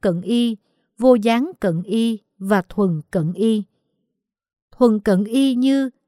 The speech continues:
nương ái ba đạo cao tuyệt trừ mạnh, có thể bố thí, nhập thiền phát sanh, có thể sát sanh, phá hòa hợp tăng.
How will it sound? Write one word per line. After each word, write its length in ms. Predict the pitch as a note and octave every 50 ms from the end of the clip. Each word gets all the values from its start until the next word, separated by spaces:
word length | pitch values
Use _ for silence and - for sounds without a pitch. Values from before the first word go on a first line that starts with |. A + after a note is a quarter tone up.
| _ _ _ _ _ _ _
nương 280 | A3 A#3+ C4+ C#4 C4 A#3
ái 340 | F#3 G3 A#3 A#3+ C4+ D#4+ F#4
ba 180 | D#4+ C4+ B3
đạo 360 | A#3 G#3 G3 E3+ D#3+ E3 F#3+ -
cao 160 | - B3+ A#3+ A#3
tuyệt 340 | - - G#3+ F3+ - _
trừ 200 | - G#3 G3 F3+
mạnh, 400 | E3 E3+ F3+ F3 D#3+ D#3 F3 F#3+ - _ _ _ _ _
có 100 | - E4
thể 320 | - - A3 G3 E3+ F3+
bố 300 | G#3 G#3 G#3+ A3+ A#3+ C#4 D4+ -
thí, 400 | - A#3+ A#3+ A#3+ B3+ D4 E4+ F4+ _ _ _ _ _ _
nhập 180 | G#3+ A3 G3+ - _
thiền 360 | - A3+ A3 G3+ F3+ E3+ E3
phát 220 | - - C#4+ D#4
sanh, 320 | - - - B3 A3+ A3+ G#3 - _ _ _ _ _ _ _ _ _ _ _
có 120 | D#4 E4
thể 320 | E4 - A3 F3+ E3+ F#3 A3+
sát 280 | - - D4+ D#4+ -
sanh, 320 | - - C#4 A#3+ A#3 A3+ G#3 - _ _ _ _ _ _ _ _
phá 220 | _ - A#3+ A#3
hòa 400 | B3+ D#4+ F4 D4 A#3 A3 F#3 D#3 C#3
hợp 280 | G3 F#3+ E3+ - _ -
tăng. 200 | G#3+ G#3+ G#3+